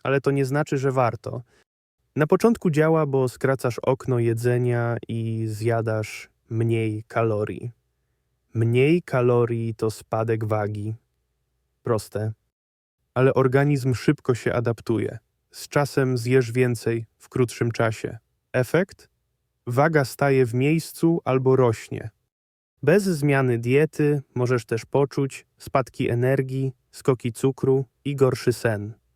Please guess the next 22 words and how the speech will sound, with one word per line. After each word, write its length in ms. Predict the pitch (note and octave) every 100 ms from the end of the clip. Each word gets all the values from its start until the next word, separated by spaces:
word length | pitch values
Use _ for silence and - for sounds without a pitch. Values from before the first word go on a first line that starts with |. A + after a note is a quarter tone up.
| _ _ _ _ -
Bo 140 | C3
jakość 440 | C#3 D#3 C#3+ -
posiłków 800 | - A#2+ - C#3 C3+ - A#2+ - -
ma 140 | B2
znaczenie. 640 | A2+ B2 A2+ A#2 G#2+ G#2 A2 _ _ _ _ _ _ _ _
Jeśli 300 | - B2 B2+
dodasz 340 | B2+ C#3 C3 B2
zdrową 480 | A#2 C3+ B2+ B2+ A#2+
dietę 260 | C3+ B2+
do 120 | A#2+
postu, 500 | A2+ C3 A#2+ - D#3 D#3 _ _
efekt 360 | C#3 C3+ C3 -
się 140 | C3+
wzmacnia. 600 | A#2 A#2+ A#2 - A#2 A2 A2 _ _ _ _ _
Organizm 580 | C3 B2+ C3+ C3 A#2+ B2
lepiej 340 | B2+ C3 B2
spala 320 | A#2 - B2 A2+
tłuszcz, 500 | B2 D3 D3+ - - _ -
zmniejsza 520 | A#2 B2+ C3+ B2 A#2+
się 160 | A#2
stan 260 | A#2 B2 B2
zapalny 580 | A#2 A2 B2 B2+ C#3